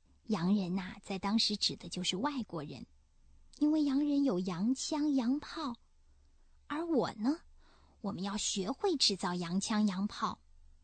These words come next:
可是怎么学呢？首先要先学会洋文。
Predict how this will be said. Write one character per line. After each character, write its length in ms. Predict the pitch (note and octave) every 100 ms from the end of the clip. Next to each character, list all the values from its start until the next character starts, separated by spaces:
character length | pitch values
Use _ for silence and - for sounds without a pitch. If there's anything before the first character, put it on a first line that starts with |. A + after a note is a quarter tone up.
| _ _ _
可 160 | - D#4+
是 140 | F#4
怎 180 | E4+ B3
么 100 | A3+
学 300 | - - A#3
呢？ 220 | C#4 E4 - _ _ -
首 340 | - - -
先 300 | - C4 C4+ - - -
要 320 | A#3+ - G3+
先 420 | - - E4 F4
学 260 | - G3+ A3
会 240 | - A#3
洋 320 | F3+ F#3 E3+ F#4 -
文。 280 | D3+ F3